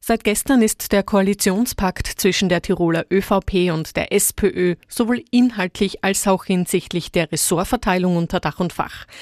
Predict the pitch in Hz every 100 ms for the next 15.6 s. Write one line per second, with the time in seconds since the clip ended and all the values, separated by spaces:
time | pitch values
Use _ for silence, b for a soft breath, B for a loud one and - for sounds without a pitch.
0 | B B 233 202 160 - 170 - 196 190
1 | 185 - - 190 180 165 156 - - -
2 | 156 - 165 151 165 - 170 - 170 165
3 | 165 180 170 160 - 220 B B B 220
4 | - 226 240 - 220 196 - 160 151 160
5 | 165 156 - - - 156 165 - 185 165
6 | 165 160 B B B - - 208 - -
7 | 220 214 226 170 - 180 165 - 202 -
8 | 170 170 165 170 170 - 170 - 165 160
9 | - 175 - 190 180 - 170 - 160 147
10 | - 151 175 214 180 190 196 b 175 170
11 | 160 143 139 156 - 151 - 156 - B
12 | B - 160 175 165 160 156 151 202 240
13 | 220 208 208 202 208 185 175 - 170 170
14 | 165 160 170 - 165 - 208 226 - -
15 | - 170 - 160 139